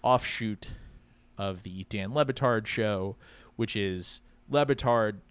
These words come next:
doing more kind of in-depth, long-form interviews with interesting people. And there's an episode from March where he talked to Jemele Hill and Michael Smith, notorious, uh,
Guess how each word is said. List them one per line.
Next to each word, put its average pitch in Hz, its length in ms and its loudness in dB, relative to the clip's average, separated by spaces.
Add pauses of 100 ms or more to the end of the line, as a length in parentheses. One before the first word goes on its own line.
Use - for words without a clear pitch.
doing 104 500 0
more 104 280 -2
kind - 180 -4
of 92 100 -10 (100)
in-depth, 117 720 -2
long-form 110 1040 -2
interviews 90 720 -6
with - 420 -12 (480)
interesting 87 460 -10
people. - 340 -12
And 98 120 -6
there's 110 140 -2
an 110 100 -6
episode 196 360 -2
from 160 160 -4
March 101 520 -4 (540)
where 117 120 -2
he 107 40 -4
talked - 460 -2
to 85 400 -6 (100)
Jemele 101 380 -2
Hill 101 180 0
and 90 120 -4
Michael 82 280 -10
Smith, - 500 -16 (1080)
notorious, 127 1080 0 (560)
uh, 101 420 4